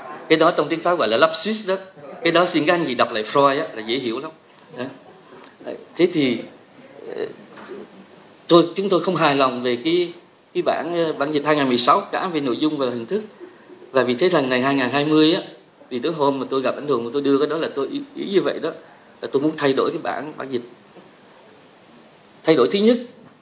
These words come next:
làm nhẹ đi cái, cái văn bản bằng cách loại trừ các minh họa không cần thiết, nó rườm rà quá, làm nó,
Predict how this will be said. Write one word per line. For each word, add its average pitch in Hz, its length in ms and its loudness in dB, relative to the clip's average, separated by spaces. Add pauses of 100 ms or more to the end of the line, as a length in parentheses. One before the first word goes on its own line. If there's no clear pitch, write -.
(840)
làm 135 300 4
nhẹ 135 300 2
đi 156 400 4 (520)
cái, 180 120 2 (300)
cái 180 80 2
văn 147 220 0
bản 147 200 0
bằng 123 180 0
cách 196 120 -2 (100)
loại 120 220 0
trừ 135 240 2
các 175 120 -6
minh 151 200 -2
họa 127 160 0
không 151 180 -4
cần 120 180 0
thiết, 190 320 2 (360)
nó 226 60 0
rườm 147 240 4
rà 120 300 -4
quá, 208 180 -2 (300)
làm 120 340 -4 (340)
nó, 180 320 -6